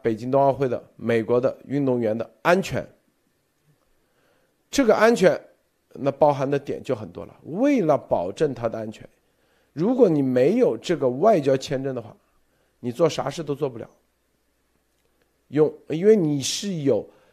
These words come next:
当地法律豁免，豁免啥意思？就是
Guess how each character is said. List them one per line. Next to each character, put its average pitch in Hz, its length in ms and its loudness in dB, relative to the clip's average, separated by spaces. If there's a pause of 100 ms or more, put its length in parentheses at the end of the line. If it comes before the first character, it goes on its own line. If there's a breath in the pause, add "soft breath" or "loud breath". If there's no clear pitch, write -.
(260 soft breath)
当 202 460 4
地 196 220 -4
法 - 400 -6
律 156 160 -4
豁 120 360 0
免， 110 240 -10 (720)
豁 196 280 2
免 127 200 0
啥 120 220 -4
意 156 80 -6
思？ - 160 -16 (460)
就 151 100 -4
是 - 260 -8